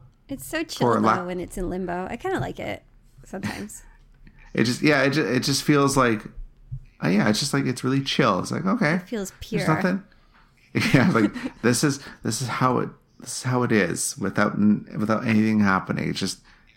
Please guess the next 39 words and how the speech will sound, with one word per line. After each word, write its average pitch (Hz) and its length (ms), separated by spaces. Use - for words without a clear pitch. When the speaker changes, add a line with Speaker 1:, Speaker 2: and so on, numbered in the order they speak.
Speaker 2:
yeah, 107 300
it's - 260
pure. - 540
<laughs> 214 800
Uh, 101 360
yeah, 110 200
that's 113 220
a, 320 100
that's 233 300
a 381 60
really 381 240
good 262 120
way 233 100
to 285 80
put 220 200
it. 147 40
I 117 80
never 143 260
thought 147 200
of - 60
it - 80
that 90 180
way. 92 180
Yeah, 110 180
pure. - 520
It's 107 140
pure. 98 300
It - 120
feels, 117 300
feels 107 280
very 92 200
pure. - 360
<laughs> 226 120
Um, 101 560
and 117 100
of 107 120
course, 135 260
Disney 117 400
Sea. 104 560